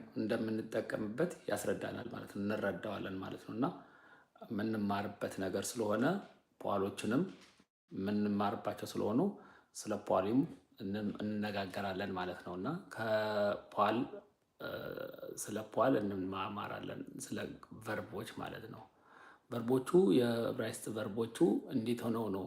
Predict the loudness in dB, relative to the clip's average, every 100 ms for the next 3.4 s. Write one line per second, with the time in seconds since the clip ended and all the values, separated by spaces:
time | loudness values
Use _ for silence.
0 | -8 -6 -4 0 -2 -2 -2 -2 -2 -4
1 | -6 -8 -4 2 2 4 4 2 0 2
2 | 2 2 2 2 -2 -2 -2 -2 -2 -4
3 | -2 4 6